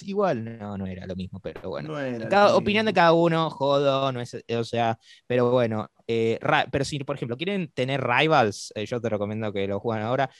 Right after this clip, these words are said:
Speaker 1: Es más, yo ni siquiera les recomendaría que se compren dos mil quince,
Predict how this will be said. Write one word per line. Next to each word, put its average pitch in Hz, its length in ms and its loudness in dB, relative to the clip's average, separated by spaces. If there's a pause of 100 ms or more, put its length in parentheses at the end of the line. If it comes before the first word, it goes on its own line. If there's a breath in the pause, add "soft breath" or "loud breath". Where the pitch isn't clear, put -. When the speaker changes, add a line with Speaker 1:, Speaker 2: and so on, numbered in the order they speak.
(380 soft breath)
Speaker 1:
Es 180 120 2
más, 185 240 4
yo 190 80 2
ni 196 80 4
siquiera 190 280 0
les 180 120 4
recomendaría 151 500 0
que 156 100 0
se 139 120 0
compren 151 360 2
dos 131 100 2
mil 147 160 0
quince, 139 480 -2